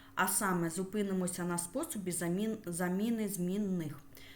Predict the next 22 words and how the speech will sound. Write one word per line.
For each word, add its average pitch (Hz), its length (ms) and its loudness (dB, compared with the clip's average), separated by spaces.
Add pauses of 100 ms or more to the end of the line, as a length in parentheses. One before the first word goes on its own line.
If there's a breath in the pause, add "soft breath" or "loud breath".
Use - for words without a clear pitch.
(120 loud breath)
На 214 120 2
минулому 214 540 2
уроці 254 340 0
ми 185 120 0
з 170 60 -6
вами 190 240 0
розглянули 170 600 -2
біквадратні 160 840 -4
рівняння, 208 460 0
які 214 340 -4
також, 202 540 -2
е, 196 120 0 (840 loud breath)
розв'язуються 185 680 -2
з 170 40 0
заміною 180 500 0
змінних, 170 420 -2 (360 loud breath)
але 202 260 0
це 330 220 0
дещо 220 400 0
інакше. 175 600 -2 (680 loud breath)
Давайте 208 420 -2
розглянемо. 135 500 -6